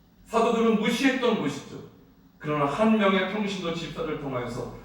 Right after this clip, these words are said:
성령의 역사를 기대했던 그 집사를 통해서 그곳은 하나님을 믿는 땅으로 변화되었다는 것입니다.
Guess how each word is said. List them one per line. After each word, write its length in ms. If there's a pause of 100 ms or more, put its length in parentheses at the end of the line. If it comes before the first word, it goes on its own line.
성령의 480
역사를 400
기대했던 580
그 80 (340)
집사를 420
통해서 440 (260)
그곳은 520 (200)
하나님을 520
믿는 220
땅으로 320
변화되었다는 880
것입니다. 360